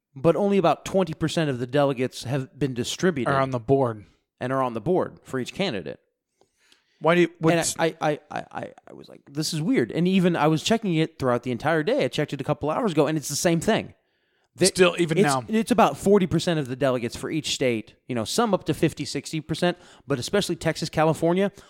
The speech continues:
Speaker 1: only about a th-, about a third of the total delegates in play, 'cause California has four hundred fifteen delegates in play. Last time I looked, Bernie Sanders had only,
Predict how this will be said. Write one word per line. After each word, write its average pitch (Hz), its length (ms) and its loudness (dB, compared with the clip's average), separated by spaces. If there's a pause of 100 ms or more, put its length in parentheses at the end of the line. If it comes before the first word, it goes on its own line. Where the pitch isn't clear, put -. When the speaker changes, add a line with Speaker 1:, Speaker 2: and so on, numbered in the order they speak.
(160)
Speaker 1:
only 180 220 6
about 143 300 4
a - 20 -2
th-, - 240 -12 (260)
about 123 340 0
a 101 40 -8
third 107 480 -2 (960)
of 127 200 0
the 127 180 -2 (180)
total 196 320 4
delegates 156 380 2
in 120 40 -14
play, 175 220 2
'cause 123 160 -12
California 226 420 -2
has 147 140 0
four 175 180 0
hundred 147 160 -2
fifteen 151 420 -6
delegates 120 360 -4
in 104 80 -8
play. 160 280 -2 (680)
Last 139 220 -2
time 151 180 0
I 147 40 2
looked, 170 400 0 (440)
Bernie 185 260 2
Sanders 165 440 0
had 139 160 0
only, 143 340 -2